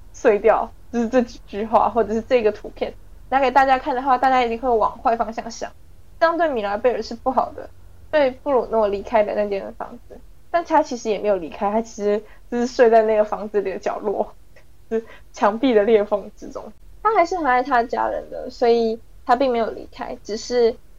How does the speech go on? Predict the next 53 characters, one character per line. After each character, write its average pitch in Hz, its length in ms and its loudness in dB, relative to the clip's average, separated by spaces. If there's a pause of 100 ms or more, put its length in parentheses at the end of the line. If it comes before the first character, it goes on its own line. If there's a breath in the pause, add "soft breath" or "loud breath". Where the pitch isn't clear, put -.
(140)
他 233 280 2
换 247 240 2
了 208 60 -6
一 - 100 -6
个 220 60 -6
地 226 140 -4
方 - 200 -10
生 - 240 -12
存， - 220 -14 (580)
就 240 80 -4
是 226 100 2
不 226 120 0
要 226 140 8
再 269 100 2
让 262 240 2
大 240 140 2
家 220 160 2
知 214 180 -8
道 214 180 4
有 95 340 -8
预 233 120 -4
测 233 160 0
未 - 160 0
来 - 220 -6
这 - 80 -12
件 127 100 -14
事 - 140 -14
情。 - 200 -16 (540)
没 339 100 -2
有 349 140 4
预 320 100 2
测 311 160 2
未 302 160 4
来， 214 140 0
大 247 140 4
家 247 80 6
反 226 200 -8
而 - 80 -12
可 - 140 -6
以 196 120 -2
过 233 220 2
得 208 100 -10
更 - 260 -10
好 - 260 -10 (100)
吧， - 80 -10 (220)
大 320 80 0
概 277 160 4
是 240 160 -8
这 262 80 -4
种 - 140 -8
想 - 120 -18 (200)
法。 - 180 -14 (240)
而 277 420 4